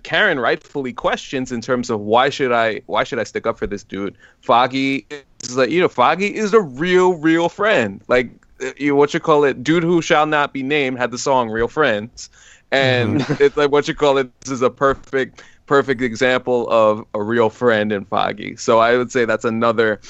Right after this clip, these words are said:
Speaker 1: that was another great example of, uh, th-, that whole situation. So the last, uh, the last, uh, two ca-, uh, two categories we could get into. I know we've shown so much love to the show. So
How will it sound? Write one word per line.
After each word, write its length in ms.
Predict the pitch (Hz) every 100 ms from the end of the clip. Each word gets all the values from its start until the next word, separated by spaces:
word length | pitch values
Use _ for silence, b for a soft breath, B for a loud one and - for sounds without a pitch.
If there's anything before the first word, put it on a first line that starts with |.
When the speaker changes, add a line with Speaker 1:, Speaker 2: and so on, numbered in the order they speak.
| B
Speaker 1:
that 80 | -
was 100 | 113
another 280 | 113 120 117
great 200 | 113 113
example 560 | 110 101 104 98 104 101
of, 220 | 98 92
uh, 300 | 95 90 - - 104 -
th-, 120 | - -
that 260 | 107 101 101
whole 180 | 107 101
situation. 720 | - 95 98 101 95 101 95 B B B
So 480 | - 139 127 120 110 -
the 100 | 127
last, 580 | 120 139 185 208 - -
uh, 380 | 135 127 117 107
the 180 | 107 113
last, 400 | 110 120 - -
uh, 260 | - 117 107
two 240 | - 139 127
ca-, 180 | - 131 -
uh, 60 | 110 -
two 160 | - 127
categories 520 | 123 113 107 110 104
we 80 | 110
could 140 | 107
get 140 | 110 101
into. 320 | 104 - 107 B B
I 80 | 147
know 120 | 165
we've 180 | 156 -
shown 300 | 123 123 120
so 280 | - 151
much 280 | 131 120 110
love 220 | 113 101 -
to 60 |
the 140 | 101 98
show. 320 | 104 98 - b b -
So 220 | 170